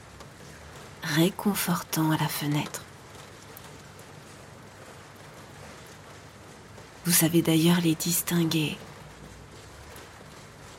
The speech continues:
Vous pouvez même imaginer de quelle pluie il s'agit. Des traces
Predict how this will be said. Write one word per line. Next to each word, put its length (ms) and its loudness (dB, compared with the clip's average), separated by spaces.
Vous 220 -6
pouvez 120 8
même 300 8
imaginer 760 4
de 200 2
quelle 240 2
pluie 480 0
il 120 4
s'agit. 640 2
Des 160 8
traces 540 0